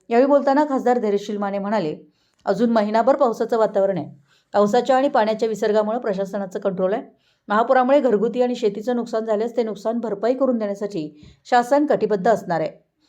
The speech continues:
महापुराची पाणी पातळी आणखीन वाढल्यास नागरिकांनी प्रशासनाच्या आवाहनानुसार स्थलांतरित व्हावं असं आवाहन केलं."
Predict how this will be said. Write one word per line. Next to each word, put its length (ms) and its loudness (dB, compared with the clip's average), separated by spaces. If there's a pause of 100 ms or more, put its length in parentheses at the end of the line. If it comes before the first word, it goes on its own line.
(220)
महापुराची 460 2
पाणी 220 2
पातळी 300 0
आणखीन 360 -2
वाढल्यास 380 -2
नागरिकांनी 420 -4
प्रशासनाच्या 680 -6
आवाहनानुसार 680 -2
स्थलांतरित 500 -4
व्हावं 340 -2
असं 160 -6
आवाहन 220 -4
केलं." 280 -8